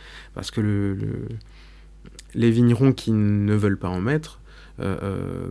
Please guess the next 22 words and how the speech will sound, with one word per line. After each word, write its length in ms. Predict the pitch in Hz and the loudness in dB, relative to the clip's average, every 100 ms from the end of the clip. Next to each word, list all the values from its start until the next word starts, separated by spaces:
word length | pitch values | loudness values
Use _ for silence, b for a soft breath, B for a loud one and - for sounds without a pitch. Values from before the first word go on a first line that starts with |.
| - | -6
portent 220 | 113 - | -8 -4
cette 160 | 107 101 | -4 0
volonté, 400 | 107 107 117 131 | 0 0 0 -4
je 40 | |
dirais, 180 | 107 101 | -2 -2
en 120 | 101 | -2
étendard. 500 | 95 87 107 143 147 | -4 -4 -4 -4 -6
Et 100 | - | -8
c'est, 540 | 101 101 98 104 90 - | -10 -8 -6 -6 -8 -10
c'est 480 | 101 - 95 98 104 | -10 -8 -8 -6 -6
une 160 | 98 95 | -6 -6
volonté 300 | 90 90 104 | -6 -6 -6
aussi 220 | 98 98 | -4 -4
importante 420 | 95 - 120 127 | -4 -4 -2 -2
que 100 | - | -2
de 100 | 101 | -6
ne 40 | |
pas 80 | 95 | -4
mettre 160 | 98 101 | -2 -2
de 80 | - | -4
pesticides, 520 | 98 - 104 123 120 | -6 -8 -8 -8 -8
euh, 180 | 107 | -8